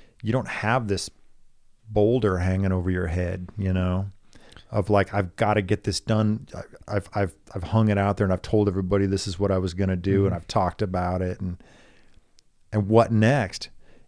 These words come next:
Speaker 1: you know? And, and, and I think if it's, if it's that big of a, if it's that big of a thing that you were trying to pull off, you didn't have anything next 'cause you didn't have room for
Speaker 2: Mm-hmm.
Speaker 1: anything next. You were only trying to get that done.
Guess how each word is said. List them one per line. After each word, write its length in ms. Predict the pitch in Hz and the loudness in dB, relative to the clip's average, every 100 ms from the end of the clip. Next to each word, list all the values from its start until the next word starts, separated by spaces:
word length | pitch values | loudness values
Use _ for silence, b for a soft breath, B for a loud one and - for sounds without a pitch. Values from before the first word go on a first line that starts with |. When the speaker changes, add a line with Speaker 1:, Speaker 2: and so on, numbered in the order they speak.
| - | -2
Speaker 1:
you 100 | 104 | 0
know? 300 | 101 104 113 | 4 2 2
And, 260 | 123 120 | 2 0
and, 300 | 120 123 127 - - _ - | 2 0 0 -6 -20 _ -2
and 100 | 110 | 0
I 60 | |
think 200 | 107 143 117 | 2 2 0
if 100 | 107 | -2
it's, 160 | - - | -6 -4
if 120 | 110 | -4
it's 180 | 104 - | -4 -6
that 640 | 98 104 127 - 104 98 | -6 0 0 0 -8 0
big 180 | 131 123 | 4 8
of 140 | 123 110 | 6 6
a, 280 | 104 92 - b b b b - - - | 4 2 -4 b b b b -20 -20 -10
if 120 | 107 | -6
it's 120 | 110 - | -4 -2
that 240 | 139 - | -4 2
big 180 | 127 143 | 4 6
of 80 | 117 | 6
a 60 | |
thing 320 | - - 131 | 4 2 4
that 100 | 120 | 4
you 120 | 107 101 | 2 0
were 100 | 104 | 0
trying 280 | - 117 | 2 2
to 60 | 104 | 2
pull 280 | - 110 104 | 4 6 6
off, 420 | 120 90 - - - - - - | 4 2 -2 -14 -20 -20 -20 -8
you 160 | 120 151 | -2 4
didn't 260 | 156 170 | 6 6
have 220 | 107 98 92 | 4 2 2
anything 420 | 92 - 92 95 | 0 -2 0 0
next 340 | 92 - - | 0 -4 -10
'cause 240 | - 107 - | -4 -4 -2
you 80 | 110 | 0
didn't 200 | 127 110 | 4 4
have 140 | 98 | 4
room 300 | 101 139 160 | 8 8 8
for 160 | 113 110 | 6 4
Speaker 2:
Mm-hmm. 60 | 101 | 4
Speaker 1:
anything 420 | 95 - 95 92 - _ 101 | 0 -2 -2 -2 -8 _ -2
next. 600 | 101 104 - - - - b b b b | 2 0 -2 -10 -12 -16 b b b b
You 160 | 117 113 | 4 6
were 140 | 120 | 6
only 280 | 127 123 113 | 6 6 4
trying 340 | - 107 107 | 2 2 2
to 40 | 101 | 2
get 200 | 98 - | 0 2
that 280 | 104 95 - | 0 0 -6
done. 300 | - 69 | -12 -12